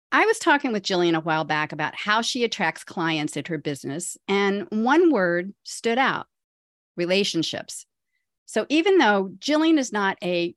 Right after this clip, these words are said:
relationship coach per se, that's what she's all about, building relationships with referral partners, potential and eventual clients,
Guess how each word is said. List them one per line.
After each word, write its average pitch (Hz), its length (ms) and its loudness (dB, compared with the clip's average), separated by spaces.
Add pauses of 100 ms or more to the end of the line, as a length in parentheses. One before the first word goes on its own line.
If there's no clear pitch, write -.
(100)
relationship 165 760 -4
coach 349 380 0
per 175 140 -6
se, 143 480 -6 (340)
that's 330 300 -2
what 160 260 0 (300)
she's 370 340 2
all 165 220 4
about, 202 320 -2 (580)
building 269 320 2
relationships 196 800 -6
with 165 380 -4 (100)
referral 190 480 -2
partners, 220 760 -4 (400)
potential 240 840 0 (100)
and 160 220 -2
eventual 180 480 0
clients, 190 720 -2